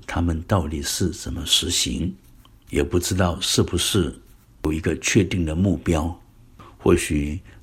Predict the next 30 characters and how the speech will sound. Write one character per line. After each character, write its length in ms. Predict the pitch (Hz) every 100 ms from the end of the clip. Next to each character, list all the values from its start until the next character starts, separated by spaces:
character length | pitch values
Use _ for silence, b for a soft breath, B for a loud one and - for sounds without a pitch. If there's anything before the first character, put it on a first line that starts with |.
| -
在 220 | 101 85
第 180 | - 95
一 160 | - 95
次， 360 | - - 90 - - B B B -
保 140 | -
罗 280 | 80 78 78 - -
跟 120 | - 95
他 80 |
们 160 | 92 82 73
提 200 | - 73
到 240 | 90 85
要 260 | 82 85 80
捐 320 | - 98 92
款 260 | 92 73 76
救 220 | - 95
助 400 | 78 - 82 71 B B -
耶 100 | 92
路 140 | 87
撒 200 | 82 90
冷 200 | 85 69
圣 260 | - 98 82
徒 140 | -
的 120 | 80
事， 380 | 71 - 92 - - - - - B B
他 160 | - 90
们 140 | 82 78
都 100 | 85
很 180 | 80 76
热 160 | 95 82
心。 360 | - 98 101